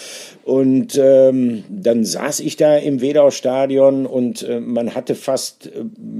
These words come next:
mehr, ähm, irgendwie diesen Wunsch, in den anderen Stadien zu sein,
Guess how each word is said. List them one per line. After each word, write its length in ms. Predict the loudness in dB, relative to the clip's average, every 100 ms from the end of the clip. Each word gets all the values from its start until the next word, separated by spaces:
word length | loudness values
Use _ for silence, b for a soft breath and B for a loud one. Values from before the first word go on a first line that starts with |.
| -12 -14 _ -14
mehr, 720 | -4 0 4 4 4 2 0 -4
ähm, 460 | -2 -2 -4 -10 -14
irgendwie 880 | -8 -4 -4 -4 -2 -2 -2 -4
diesen 400 | -8 -6 -4 -2
Wunsch, 540 | 0 -2 -4 -8 -14 -16 -18 -18 -20 -20 -18
in 200 | -6 -2
den 120 | -2
anderen 440 | -2 -2 0 -2
Stadien 500 | -2 -2 -2 0 -2
zu 140 | -4 -6
sein, 300 | -4 -4